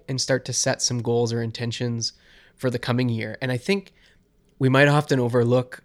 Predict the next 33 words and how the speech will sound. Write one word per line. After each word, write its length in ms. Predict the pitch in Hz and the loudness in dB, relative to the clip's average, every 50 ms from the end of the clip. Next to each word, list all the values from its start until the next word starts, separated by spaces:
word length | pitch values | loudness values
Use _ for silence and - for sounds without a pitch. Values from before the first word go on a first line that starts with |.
| _ _ | _ _
our 160 | 123 120 113 | -4 -4 -2
dogs 400 | 117 120 120 120 120 117 117 113 | 0 0 0 0 0 -2 -2 -4
or 120 | 117 113 113 | -4 -2 -2
our 80 | 117 | -4
pets 480 | - - - 165 165 - - - - - - _ _ _ - | -4 -2 -4 -4 -2 -2 -4 -4 -4 -4 -8 _ _ _ -6
in 140 | 123 120 | -4 -2
that 180 | 123 120 - - | -2 -4 -6 -2
process. 640 | - 208 226 220 - - - - - - - - - - _ _ | 0 0 0 2 0 -2 -4 -6 -8 -10 -10 -10 -16 -20 _ _
You 80 | 120 113 | -14 -10
know, 20 | - | -8
we 80 | 123 120 | -8 -6
talk 260 | - 131 117 120 - | -4 -4 -4 -2 -2
about 380 | 120 117 120 120 117 117 113 - _ - - - _ _ _ _ | -2 0 0 0 0 -2 -4 -8 _ -20 -20 -20 _ _ _ _
how 160 | - - 120 | -6 -4 -2
we 100 | 113 117 | -2 0
wanna 240 | 113 110 110 113 113 - | 0 0 -2 -2 -4 -4
eat 220 | - 165 165 - - | -6 -6 -6 -2 0
better, 300 | 147 139 131 131 127 120 | 2 2 4 4 2 2
how 100 | 117 117 | 0 -2
we 100 | 113 110 | -4 -4
wanna 220 | 113 117 117 - | -4 -6 -6 -4
exercise 640 | - 135 - - - 131 - - 135 127 123 120 120 | -6 -6 -4 -4 -4 -4 -2 0 0 0 0 0 0
more, 340 | 120 120 120 120 120 120 117 | -2 0 0 0 0 -2 -2
how 200 | 113 120 117 113 | -2 -2 -2 -2
we 80 | 113 110 | -2 -2
wanna 220 | 110 113 113 113 | -4 -4 -4 -6
build 340 | 107 - 117 117 117 113 110 | -6 -2 0 2 2 0 0
new 460 | 120 113 113 113 113 113 113 113 110 - _ _ _ _ _ _ _ _ _ _ _ _ _ _ _ _ | -2 -2 0 0 0 0 -2 -4 -6 -8 _ _ _ _ _ _ _ _ _ _ _ _ _ _ _ _
routines 760 | 120 117 120 113 - - - 175 170 160 151 135 123 117 123 | -4 -2 -2 -2 0 0 2 4 4 4 4 4 2 0 0
around 440 | 117 117 117 113 113 113 113 110 | -2 0 -2 -2 -2 -4 -4 -2
saving 640 | - - - 170 170 170 160 135 131 120 117 117 113 110 | 2 4 6 6 6 6 4 4 2 2 0 0 -2 -4
or 120 | 107 107 | -4 -4
money. 480 | 113 135 151 160 139 131 123 117 117 | 0 0 2 2 2 0 -2 -4 -6